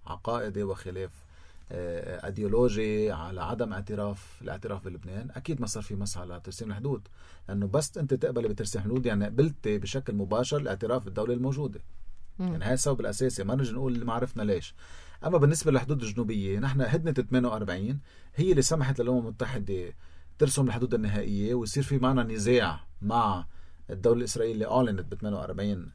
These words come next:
Speaker 1: آه، دولة إسرائيل على الح-، على القرى السبع اللبنانية اللي معتبرهم هن هودي اللبنانيين طبعا، آه، آه، آه، يعني قرى لبنانية. ولكن للأسف ال-، ال-، المجال للتفاوض الدبلوماسي ما انترك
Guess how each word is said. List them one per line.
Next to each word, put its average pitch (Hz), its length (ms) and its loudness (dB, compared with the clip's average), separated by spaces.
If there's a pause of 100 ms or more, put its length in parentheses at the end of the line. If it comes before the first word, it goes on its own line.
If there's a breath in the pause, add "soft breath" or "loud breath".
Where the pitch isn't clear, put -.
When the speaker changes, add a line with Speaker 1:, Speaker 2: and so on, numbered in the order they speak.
Speaker 1:
آه، 92 220 -4
دولة 101 320 -2
إسرائيل 98 400 -2
على 131 160 2
الح-، 135 240 -2
على 135 160 0
القرى 123 280 0
السبع 95 380 -4 (300)
اللبنانية 101 340 0
اللي 107 120 2
معتبرهم 107 440 0
هن 95 220 0
هودي 95 220 -2
اللبنانيين 101 640 -2
طبعا، 101 440 -2 (500 soft breath)
آه، 98 360 2
آه، 85 880 -6
آه، - 20 -8
يعني 80 220 -6
قرى 107 320 4
لبنانية. 98 560 -2
ولكن 147 380 4
للأسف 139 580 0 (600 soft breath)
ال-، 107 180 -2
ال-، 98 640 0
المجال 117 440 4
للتفاوض 147 500 4
الدبلوماسي 110 800 -4 (160)
ما 123 200 2
انترك 151 580 0